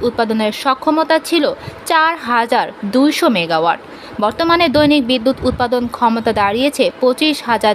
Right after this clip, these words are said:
দুইশো পঁয়ত্রিশ মেগাওয়াটে।" বিদ্যুৎ উৎপাদনে সরকারের দীর্ঘমেয়াদী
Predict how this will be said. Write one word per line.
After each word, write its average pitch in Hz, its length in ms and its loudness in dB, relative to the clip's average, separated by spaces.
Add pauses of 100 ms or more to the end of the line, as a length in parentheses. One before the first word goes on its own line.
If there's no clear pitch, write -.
দুইশো 285 440 0 (100)
পঁয়ত্রিশ 277 560 0
মেগাওয়াটে।" 190 760 -2 (1300)
বিদ্যুৎ 277 460 0
উৎপাদনে 359 580 0
সরকারের 302 580 2
দীর্ঘমেয়াদী 302 720 0